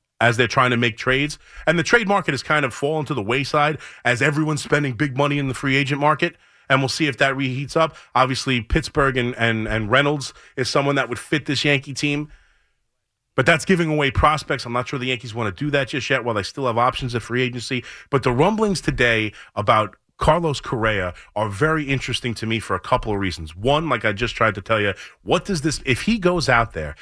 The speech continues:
and gives three hundred million dollars to Carlos Correa when he plays a position that the Yankees have tried to keep open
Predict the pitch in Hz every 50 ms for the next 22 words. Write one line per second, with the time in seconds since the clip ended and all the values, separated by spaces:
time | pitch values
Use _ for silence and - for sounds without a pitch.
0 | - - - - 120 127 123 135 117 - - - - 143 185 208 202 160 - -
1 | 165 170 131 139 90 92 101 104 117 143 156 156 143 127 110 107 104 104 107 101
2 | 90 - - - - - 107 113 117 113 104 - - - 107 104 98 92 90 87
3 | - - - - - - _ _ 131 131 123 117 131 160 165 - - 170 160 160
4 | 131 139 - - 127 107 95 139 147 - - 107 90 87 - - - - _ 139
5 | 127 107 - 120 113 135 147 156 147 - 156 - - 113 98 - - - 120 135
6 | 151 143 - 113 - - 143 117 - 98 131 135 - - 85 71 73